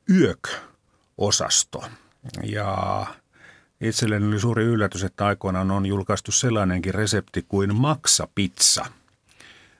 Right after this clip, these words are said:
En nyt selitä sitä tarkemmin, se näkyy siellä näyttelyssä, jos joku haluaa sen reseptinsä itsellensä, mutta tuota,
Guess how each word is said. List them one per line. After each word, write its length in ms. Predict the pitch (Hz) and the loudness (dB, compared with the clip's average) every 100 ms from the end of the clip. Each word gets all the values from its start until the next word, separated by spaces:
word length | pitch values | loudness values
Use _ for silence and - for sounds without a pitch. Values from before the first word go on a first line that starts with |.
| _ | _
En 200 | - 98 | -2 0
nyt 120 | 98 90 - _ - | 0 -2 -12 _ -10
selitä 340 | - 95 82 - | -2 -2 0 -2
sitä 280 | - 85 82 | -2 -2 -2
tarkemmin, 500 | 95 92 85 87 85 | -2 -2 -4 -2 0
se 200 | 101 90 | -2 -2
näkyy 340 | 98 90 - 82 | -4 -4 -4 -6
siellä 220 | 87 87 | -6 -2
näyttelyssä, 600 | 92 90 - - - 92 | -2 -2 -6 -10 -8 -6
jos 140 | 92 | -8
joku 180 | 92 95 | -8 -8
haluaa 280 | 87 95 95 | -6 -4 -4
sen 140 | 104 | -4
reseptinsä 600 | 95 101 - - 101 - - | -4 -4 -6 -8 -8 -8 -8
itsellensä, 680 | 101 - - 110 107 - | -6 -6 -6 -10 -10 -6
mutta 320 | 98 95 - | -6 -6 -8
tuota, 480 | 101 98 92 101 95 | -8 -8 -6 -6 -8